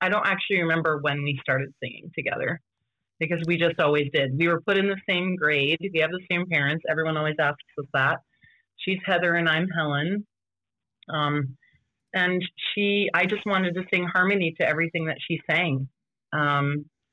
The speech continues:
so we sang in church together. So my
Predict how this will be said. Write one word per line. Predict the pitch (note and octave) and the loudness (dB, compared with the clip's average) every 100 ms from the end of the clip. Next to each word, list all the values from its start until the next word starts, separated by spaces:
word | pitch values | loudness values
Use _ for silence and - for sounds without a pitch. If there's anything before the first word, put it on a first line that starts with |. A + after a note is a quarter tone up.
| _ _ _ _ - - | _ _ _ _ -10 0
so | F3 E3 D#3 | 4 4 4
we | D#3+ F3+ G3 - | 0 0 0 0
sang | G3+ G3+ | 2 2
in | F#3+ - | 2 2
church | F#3 - - - | 0 0 -6 -4
together. | C#3 C3+ - - D#3+ _ _ _ _ _ - | 2 2 2 0 -2 _ _ _ _ _ -2
So | D#3+ D#3+ D#3+ | 0 0 0
my | D#3+ | 0